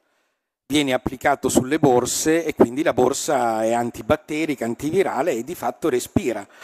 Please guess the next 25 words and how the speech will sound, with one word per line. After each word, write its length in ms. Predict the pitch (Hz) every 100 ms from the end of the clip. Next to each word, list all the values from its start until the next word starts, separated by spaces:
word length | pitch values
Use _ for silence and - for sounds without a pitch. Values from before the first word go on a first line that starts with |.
| - -
Un 120 | 127
piccolo 400 | - - 160 143
pezzo 320 | - - 156
di 100 | 165
borsa 600 | 151 151 151 - 165 165 _ _ _
toglie 880 | 139 139 147 143 151 139 123 117 110 - - -
l'inquinamento 1200 | 131 131 127 131 131 156 175 156 156 160 175 160
creato 580 | 135 127 131 - 131
da 140 | 113 123
una 340 | 117 117 117
automobile 880 | 131 127 - 170 123 127 139 143 147
in 180 | 127 123
due 260 | 123 127 123
ore. 460 | 110 101 101 104 113
Quindi 280 | 196 117 123
comunque 360 | 160 220 131
è 20 |
una 160 | 113 113
cosa 480 | 123 113 107 113 110 _ _ _ _ -
importante, 880 | 117 - 120 - - 107 - 110
diciamo, 480 | 104 110 113 104 104
dal 200 | 110 120
punto 300 | - 131 135
di 140 | 123 123
vista 420 | 127 - 127